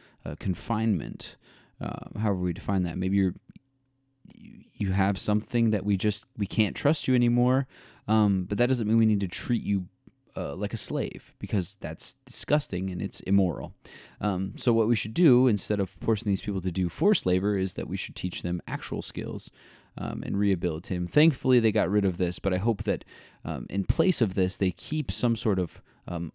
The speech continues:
option to actually go into some sort of service, but they, they, they, they adequately compensate these people, teach them the skills they need to, and then once they get out, they help them, uh, um,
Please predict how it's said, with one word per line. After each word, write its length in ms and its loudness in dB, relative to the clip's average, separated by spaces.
option 560 2
to 540 0
actually 320 -2
go 200 4
into 180 0
some 180 0
sort 180 -2
of 100 -6
service, 360 -2
but 160 -6
they, 180 -2
they, 280 -8
they, 360 -10
they 160 -10
adequately 520 2
compensate 520 -2
these 140 -8
people, 400 -6
teach 260 -2
them 80 2
the 80 4
skills 300 0
they 140 2
need 200 0
to, 160 -2
and 140 -2
then 80 0
once 180 0
they 120 -4
get 160 -4
out, 200 -4
they 80 -10
help 340 -4
them, 300 -6
uh, 320 -6
um, 560 -12